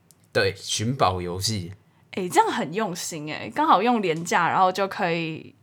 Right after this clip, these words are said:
Speaker 2: 那个有情人节礼物，所以他这样子就可以有，可以，可以设定说，比如说在他女朋友晚上，因为你们是，欸，你们是几点要睡觉，几点要关灯？
Speaker 1: 大约九点到九点半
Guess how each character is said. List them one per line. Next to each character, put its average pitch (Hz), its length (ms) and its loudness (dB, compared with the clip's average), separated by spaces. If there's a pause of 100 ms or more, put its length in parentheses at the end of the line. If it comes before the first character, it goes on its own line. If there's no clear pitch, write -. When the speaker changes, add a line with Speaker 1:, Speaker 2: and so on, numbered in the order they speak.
(140)
Speaker 2:
那 196 160 -4
个 160 120 0
有 135 140 -2
情 - 160 -6
人 160 100 -4
节 127 140 -2
礼 117 160 -4
物， 120 140 -8
所 311 160 2
以 330 40 6
他 330 160 4
这 320 120 6
样 302 80 8
子 233 60 2
就 247 120 4
可 254 80 -2
以 214 40 4
有， 165 180 2
可 180 180 -4
以， 135 60 -4
可 - 180 -2
以 190 100 0
设 190 240 0
定 185 200 -4
说， 165 200 -4
比 180 100 -8
如 135 120 -6
说 170 220 -2
在 185 180 2
他 170 300 2 (320)
女 185 120 -4
朋 196 120 2
友 196 160 8
晚 165 240 4
上， 180 240 4 (120)
因 294 120 2
为 415 60 8
你 277 100 6
们 208 100 2
是， 294 80 2
欸， 330 180 2
你 349 60 -2
们 147 80 -2
是 226 100 -4
几 180 180 -10
点 160 140 -4
要 165 80 -2
睡 - 200 -4
觉， - 320 -4
几 196 80 -12
点 180 100 -2
要 180 60 0
关 - 240 -4
灯？ - 240 -10 (580)
Speaker 1:
大 160 160 8
约 170 140 6
九 117 260 4
点 95 380 -2 (220)
到 120 200 6
九 101 180 0
点 92 200 0
半 92 420 0